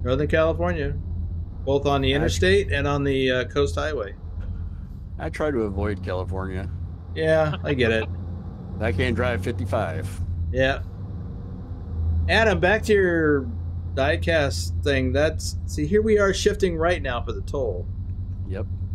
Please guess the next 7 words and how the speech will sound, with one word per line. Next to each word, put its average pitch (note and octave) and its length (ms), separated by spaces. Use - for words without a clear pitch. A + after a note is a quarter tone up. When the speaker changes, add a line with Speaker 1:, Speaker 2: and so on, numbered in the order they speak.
Speaker 1:
Um, C3+ 560
actually F#4 340
sounds A#3+ 240
like F3+ 100
a E3+ 80
neat F3 200
idea. C#3+ 680